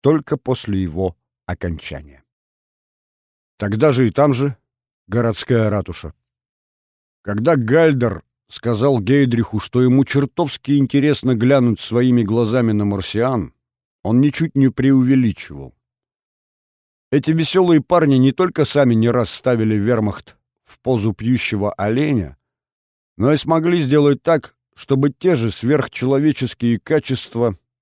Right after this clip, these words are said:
обрели солдаты большевиков. Какой был шок, когда яростно режущиеся с вермахтом берсеркеры в нетипичном для Красной Армии обмундировании и вооруженные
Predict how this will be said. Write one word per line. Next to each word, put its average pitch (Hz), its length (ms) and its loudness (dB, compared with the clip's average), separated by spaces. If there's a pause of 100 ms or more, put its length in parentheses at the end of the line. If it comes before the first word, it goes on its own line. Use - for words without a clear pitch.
(160)
обрели 139 440 0
солдаты 123 520 -2
большевиков. 107 960 -4 (840)
Какой 131 240 0
был 113 220 0
шок, - 600 -6
когда 85 300 -8
яростно 95 800 -4
режущиеся 95 1080 -6
с - 140 -16
вермахтом 101 640 -4
берсеркеры 113 960 -2 (460)
в 95 100 -6
нетипичном 143 800 -2
для 107 180 -4
Красной 120 500 -4
Армии 117 380 0 (100)
обмундировании 110 1120 -2 (300)
и 101 100 -4
вооруженные 127 1000 0